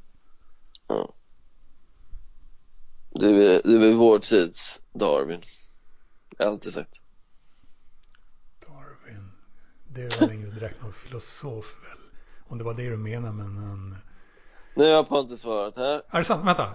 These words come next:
Speaker 2: Är, är det här ett riktigt svar?
Speaker 1: Varför, varför skulle jag ljuga om
Speaker 2: För att
Speaker 1: det här?
Speaker 2: du ljög om det,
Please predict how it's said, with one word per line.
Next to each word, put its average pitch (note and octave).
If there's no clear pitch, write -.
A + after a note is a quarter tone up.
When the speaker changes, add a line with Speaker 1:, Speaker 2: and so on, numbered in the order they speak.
Speaker 2:
Är, F3
är F3+
det F#3+
här F#3
ett C#3+
riktigt D3+
svar? G#2
Speaker 1:
Varför, G#3
varför A3+
skulle G3+
jag G3
ljuga D#3+
om C3+
Speaker 2:
För C#3+
att -
Speaker 1:
det -
här? F#3+
Speaker 2:
du F3+
ljög F#3+
om F3
det, D#3